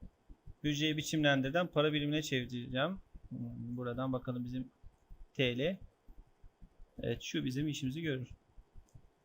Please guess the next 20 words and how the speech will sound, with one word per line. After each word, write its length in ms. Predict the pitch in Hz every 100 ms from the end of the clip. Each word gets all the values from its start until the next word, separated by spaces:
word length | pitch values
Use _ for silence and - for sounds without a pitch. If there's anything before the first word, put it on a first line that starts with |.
| - -
Bu 80 |
kısımda 380 | - 143 135 127
da 100 | 160
Türk 240 | 165 156 -
lirasına 300 | 143 156 156
çevirdik. 500 | 143 120 120 147 - - -
Görmüş 260 | - 127
olduğunuz 300 | 127 120 117
gibi. 240 | 120 139 190 - _ _ - - - - - - - - _ - - - - - - - - - _ -
Sütunu 520 | - - - 156 151
birazcık 380 | 165 131 156 147
açmamız 400 | 135 143 135 127
gerekiyor 400 | 120 120 175 160
ki 300 | 160 180 180 - _ _ -
rahat 320 | 131 143 135
gözüksün. 440 | 117 117 - 180 185 _ - - - _ - - - - - - _ - - - _ - - - - - - - - - - - - - - - - - - - - - - - _ -
Evet, 260 | 143 120 139
örneğin 380 | 151 151 151
şuraya 300 | 147 - 151
bir 420 | 151 151 - -